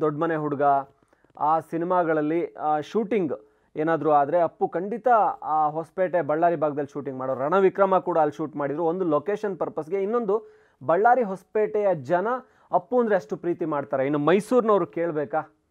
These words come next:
ಅಪ್ಪು ಅಂದ್ರೆ ಅವ್ರಿಗೆ ಅಚ್ಚುಮೆಚ್ಚು. ಇನ್ನು ಶಿವಮೊಗ್ಗ, ಶಿವಮೊಗ್ಗದಲ್ಲೂ ಅಪ್ಪುಗಿರುವಷ್ಟು ಅಭಿಮಾನಿಗಳು ಮತ್ಯಾರಿಗೂ ಇಲ್ಲ ಅನ್ಬೋದು ಇಡೀ ಕರ್ನಾಟಕದಲ್ಲೇ.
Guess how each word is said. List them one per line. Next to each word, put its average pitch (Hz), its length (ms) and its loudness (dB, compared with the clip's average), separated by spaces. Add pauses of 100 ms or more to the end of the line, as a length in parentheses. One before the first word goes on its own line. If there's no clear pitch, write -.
(400)
ಅಪ್ಪು 170 280 -4
ಅಂದ್ರೆ 170 300 2
ಅವ್ರಿಗೆ 120 340 -4
ಅಚ್ಚುಮೆಚ್ಚು. 165 640 0 (460)
ಇನ್ನು 170 140 -4
ಶಿವಮೊಗ್ಗ, 233 500 2 (560)
ಶಿವಮೊಗ್ಗದಲ್ಲೂ 208 600 2
ಅಪ್ಪುಗಿರುವಷ್ಟು 180 640 0
ಅಭಿಮಾನಿಗಳು 151 520 -2
ಮತ್ಯಾರಿಗೂ 151 460 2
ಇಲ್ಲ 151 140 4
ಅನ್ಬೋದು 123 260 -2
ಇಡೀ 120 160 -12
ಕರ್ನಾಟಕದಲ್ಲೇ. 151 920 -8